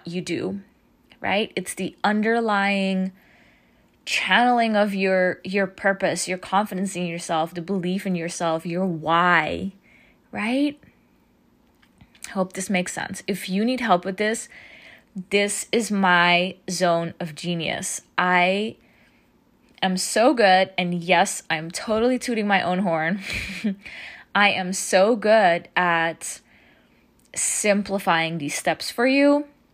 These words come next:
You will not believe it will get to be that easy for you, okay? Not to say it, it's not comfort-, it's always comfortable, right? 'Cause this does require constraint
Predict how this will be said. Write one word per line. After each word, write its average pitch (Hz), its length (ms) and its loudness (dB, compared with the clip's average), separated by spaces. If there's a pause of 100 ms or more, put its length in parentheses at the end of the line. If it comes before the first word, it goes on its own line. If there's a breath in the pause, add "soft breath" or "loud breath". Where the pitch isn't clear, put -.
(560)
You 208 200 0
will 190 100 2
not 180 180 4
believe 175 280 0
it 170 40 0
will 175 120 0
get 156 180 0
to - 100 -14
be - 80 -6
that - 180 -4
easy 175 200 -4
for - 160 -10
you, 76 220 -4 (320)
okay? 185 400 2 (480 loud breath)
Not 190 280 2
to 294 80 -6
say 320 280 4
it, 320 240 -4
it's - 240 -2
not 269 380 4 (640)
comfort-, - 500 -2
it's 240 220 0
always 277 340 4
comfortable, 190 960 -4 (1300 soft breath)
right? 190 560 -2 (280)
'Cause 220 180 -6
this 233 260 0
does 220 260 2
require 214 760 2
constraint 202 680 -4